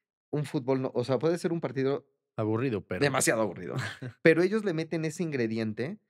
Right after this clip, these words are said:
Speaker 1: que lo hacen entretenido. Yo creo que es un tema de cómo lo cuentas, desde dónde lo
Speaker 2: Claro.
Speaker 1: cuentas, cómo haces que entonces esas audiencias, y regresando a tu punto, creo que el voltear a ver a las nuevas generaciones es un gran reto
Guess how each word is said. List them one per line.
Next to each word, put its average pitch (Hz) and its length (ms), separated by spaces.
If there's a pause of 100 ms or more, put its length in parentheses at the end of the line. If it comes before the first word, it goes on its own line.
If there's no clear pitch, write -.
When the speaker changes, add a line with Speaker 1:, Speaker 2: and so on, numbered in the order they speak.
(180)
Speaker 1:
que 131 80
lo 123 160
hacen 135 260
entretenido. 127 800 (220)
Yo 156 200
creo 170 220
que 165 80
es - 140
un 147 100
tema 131 380
de 135 260 (220)
cómo 202 240
lo 151 120
cuentas, 127 420
desde 123 200
dónde 156 240
lo 147 100
Speaker 2:
Claro. 107 160
Speaker 1:
cuentas, 117 320
cómo 175 220
haces 175 240
que - 80
entonces 131 320
esas 139 240
audiencias, 120 480 (220)
y 120 80
regresando 117 460
a - 20
tu 120 100
punto, 120 340 (340)
creo 165 340
que 160 400 (520)
el 135 200
voltear 139 360
a 165 60
ver 156 120
a - 20
las 143 160
nuevas 131 240
generaciones 110 520
es 110 160
un 117 140
gran 104 280
reto 95 340